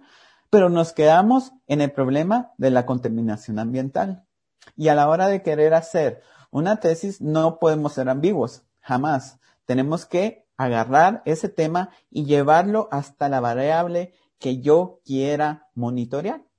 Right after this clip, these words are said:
Esa variable respuesta y esa variable que yo voy a, a, a, a, a cuantificar, la variable dependiente y la variable independiente.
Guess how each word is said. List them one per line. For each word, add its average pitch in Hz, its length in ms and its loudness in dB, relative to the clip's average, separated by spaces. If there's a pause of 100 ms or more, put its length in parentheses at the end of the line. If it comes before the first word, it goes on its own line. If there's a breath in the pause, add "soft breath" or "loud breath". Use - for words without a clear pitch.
Esa 139 240 -4
variable 151 480 0
respuesta 214 720 -2
y 139 100 -4
esa 139 220 -4
variable 139 760 -2
que 117 240 -6
yo 127 360 0
voy 113 320 -4
a, 117 200 -2
a, 101 300 -10 (320 soft breath)
a, 101 500 -6
a, 92 720 -10 (540)
a 117 140 -12
cuantificar, 120 640 -6
la 101 100 -8
variable 120 400 -2
dependiente 160 580 -4
y 185 40 -6
la 143 100 -2
variable 104 340 -6
independiente. 107 800 -8